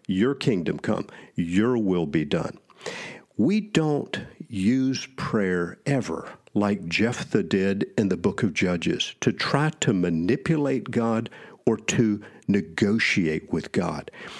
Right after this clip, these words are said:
We do prayerfully seek his provision and commit to use his provision for his glory, much as Hannah did.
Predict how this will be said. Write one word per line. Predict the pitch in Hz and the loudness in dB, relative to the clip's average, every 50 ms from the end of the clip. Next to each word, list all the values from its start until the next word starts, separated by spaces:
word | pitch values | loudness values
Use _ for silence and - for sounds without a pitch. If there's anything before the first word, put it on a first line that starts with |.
| - - - | -8 0 2
We | 135 151 | 2 2
do | 151 101 - - 190 190 185 | 2 0 2 2 2 2 2
prayerfully | 143 - - - - 160 165 175 175 - 156 120 98 90 | 0 0 -2 0 0 0 0 -2 0 0 2 2 2 2
seek | 85 - - - 139 135 - | 0 -2 0 0 0 0 0
his | - 120 101 92 | 0 0 0 0
provision | - - - 104 90 78 87 80 78 - 120 139 143 135 - | 0 0 0 0 0 0 -2 -2 -2 -2 -2 -2 -2 -4 -2
and | 143 127 117 113 | 0 0 0 0
commit | - - 131 113 120 147 - - - | 0 0 2 2 2 0 -2 -2 0
to | - 127 | 2 2
use | 107 92 107 135 180 233 220 156 - - | 2 4 2 2 4 2 0 0 -2 2
his | - 113 92 - | 2 2 2 0
provision | - - - 90 78 90 85 78 - 120 110 | -2 0 0 2 2 2 0 2 0 0 -2
for | - - - - - 143 | -2 -2 -2 -2 0 0
his | - 135 135 101 - | 0 0 -2 -2 -2
glory, | - - 101 120 147 135 92 80 110 | -2 0 0 0 2 2 0 0 0
much | 113 113 123 123 123 - 139 | 0 0 0 0 0 0 0
as | 110 - | 0 2
Hannah | - 135 123 98 98 90 | 2 2 2 2 0 0
did. | - 82 98 98 - - - - | 0 0 0 0 0 -2 -6 -10